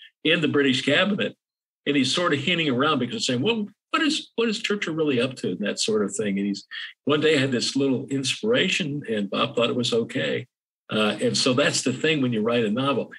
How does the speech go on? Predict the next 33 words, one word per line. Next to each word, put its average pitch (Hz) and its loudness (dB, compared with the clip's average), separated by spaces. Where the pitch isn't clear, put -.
It's 131 -2
accurate 190 2
what 147 2
he 123 2
is 101 0
saying, 135 2
but 120 0
we 143 2
don't 101 0
have 95 -4
any 101 -2
idea 98 0
what 104 0
he 104 -2
may 117 0
have 98 0
said 117 2
or 101 0
whether 110 0
he - -4
even 117 -2
had 110 0
that - -6
particular 98 -6
interview. 120 -2
But 110 0
it's 101 -2
also 139 2
part 120 0
of 104 0
the 95 -10
storytelling 131 0
process - -2